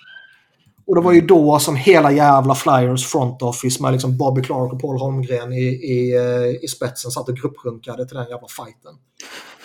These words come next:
Och liksom, det, det är Nick Delorier, honom ska vi ha. Och sen så sitter Chuck Fletcher, liksom,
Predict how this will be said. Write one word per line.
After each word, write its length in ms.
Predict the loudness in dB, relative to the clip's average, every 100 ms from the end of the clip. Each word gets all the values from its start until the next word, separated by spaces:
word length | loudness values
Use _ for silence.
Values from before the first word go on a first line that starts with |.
| -20 -20 -20 -20 _ _
Och 80 | -4
liksom, 260 | -2 -4 2
det, 240 | 2 4
det 80 | 6
är 140 | 6
Nick 200 | 6 4
Delorier, 540 | 4 6 6 6 6 4
honom 260 | 4 2 0
ska 180 | 0 0
vi 80 | 0
ha. 260 | -2 -2
Och 160 | -6 -6
sen 140 | -6
så 120 | -6
sitter 300 | -6 -6 -6
Chuck 200 | -6 -6
Fletcher, 320 | -4 -6 -6 -10
liksom, 220 | -10